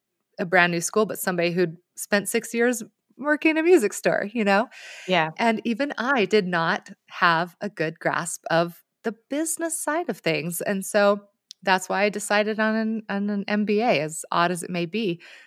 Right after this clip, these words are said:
Speaker 1: The intention was always to go back to teaching and use that knowledge to be a better music teacher.
Speaker 2: Amazing. What are some of the skills you developed as a music educator that helped you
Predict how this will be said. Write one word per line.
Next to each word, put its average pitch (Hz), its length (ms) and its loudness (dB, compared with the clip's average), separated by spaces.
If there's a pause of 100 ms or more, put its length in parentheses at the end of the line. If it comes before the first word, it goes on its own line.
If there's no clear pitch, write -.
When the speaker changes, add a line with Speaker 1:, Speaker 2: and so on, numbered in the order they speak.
(140)
Speaker 1:
The 185 80 2
intention 190 540 0
was 170 140 -2
always 165 320 2
to - 80 -10
go 185 160 0
back 190 280 0
to 202 80 -8
teaching 170 460 -8
and 165 160 -8
use 170 220 -4
that 165 200 -2
knowledge 165 540 -6
to - 120 -18
be 175 160 -4
a 175 40 -6
better 180 240 -2
music 190 280 -8
teacher. - 360 -16 (880)
Speaker 2:
Amazing. 190 680 -2 (1080)
What 240 140 4
are 330 100 6
some 330 180 2
of 311 60 4
the 254 100 6
skills 185 540 2
you 196 100 2
developed 170 460 2
as 170 100 -2
a 175 60 0
music 170 320 0
educator 165 640 2
that 156 340 0 (200)
helped 175 380 -2
you 175 200 -2